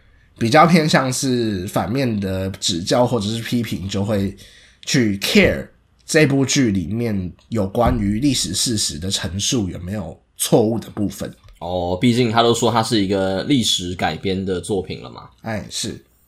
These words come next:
Speaker 1: 那我看到一个就是怎么讲，引起比较多讨论的吗？还是，可是这个可能也算是同温层里面的讨论吧。
Speaker 2: 嘿。
Speaker 1: 对，是，就是我们以前也有提到过的一位在，呃，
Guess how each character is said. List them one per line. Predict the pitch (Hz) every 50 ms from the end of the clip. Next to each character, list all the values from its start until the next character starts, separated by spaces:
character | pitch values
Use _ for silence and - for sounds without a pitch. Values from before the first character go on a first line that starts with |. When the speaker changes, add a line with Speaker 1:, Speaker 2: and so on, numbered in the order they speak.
| _ _
Speaker 1:
那 | - 143 156 147 135 131
我 | 131 123 113 113 110 110 107 110
看 | - - 190 170
到 | 165 165 160 160
一 | 160 151
个 | 139 123 113 113
就 | 113 123
是 | 120 - 123 120 117 113 110 107 107 104
怎 | 101 -
么 | 92 101
讲， | 101 95 87 104 104
引 | 135 139 175
起 | 185 190 139
比 | 110
较 | 120 127
多 | 127 131 131 131
讨 | 127 - 95
论 | 101 120 110 101
的 | 95
吗？ | 92 87 104 - - - - - - - - -
还 | - - 123
是， | 120 139 143 131 123
可 | - 143
是 | 131 165 165
这 | 175
个 | 156 147 147
可 | - - 127
能 | 104 110 110
也 | 95
算 | 101 - 127 123
是 | 117 123 120
同 | 98 - 113 104 113
温 | 117 123 131
层 | 127 123 95 98
里 | 92
面 | 82 101 104
的 | 92 87
讨 | - - 85 -
论 | - 95 - -
吧。 | - - - - _ _ _ _
Speaker 2:
嘿。 | - 95 76 - - -
Speaker 1:
对， | - 113 107 - - - _ _
是， | - - 139 131 120 113 113 110
就 | 110 123 110
是 | 104 113 113 110 107 107 107 104
我 | 98 107
们 | 101 101 110 120 123
以 | 120 110
前 | 98 98 127 127 127
也 | 135 151
有 | 151 101 98
提 | - - 113 104
到 | 101 127 117 98 101 98 - - - - - -
过 | - 127 117 107
的 | 98 87
一 | 90 98 104
位 | 110 110 104 98
在， | 110 107 101 95 98 90 98 - - - - - - _ _
呃， | - 113 110 104 98 98 92 95